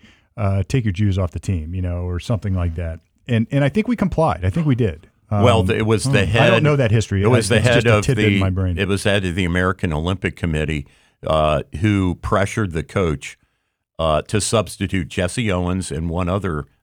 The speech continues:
Speaker 2: uh, runner in place of the two Jewish runners.
Speaker 1: Mm.
Speaker 2: And Jesse protested and said he wasn't gonna run.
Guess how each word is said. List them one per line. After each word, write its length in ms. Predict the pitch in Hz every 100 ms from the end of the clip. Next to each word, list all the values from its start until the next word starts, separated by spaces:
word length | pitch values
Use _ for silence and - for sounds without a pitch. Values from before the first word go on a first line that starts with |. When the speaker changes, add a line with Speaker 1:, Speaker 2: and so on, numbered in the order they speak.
| -
Speaker 2:
uh, 160 | 76 69
runner 460 | 82 80 76 76 _ _ _ -
in 160 | 85
place 380 | - 95 90 -
of 80 | 71
the 100 | 80
two 260 | - 87
Jewish 520 | 67 98 104 78 - 78
runners. 440 | 71 65 85 82
Speaker 1:
Mm. 40 | 76 _
Speaker 2:
And 160 | 85 78
Jesse 420 | 98 95 - 107
protested 840 | - 107 127 - 64 - 85 76 - _ _ _ -
and 160 | 82
said 200 | - 95
he 80 | 87
wasn't 340 | 78 113 110 87
gonna 180 | 80 67
run. 360 | 67 67 82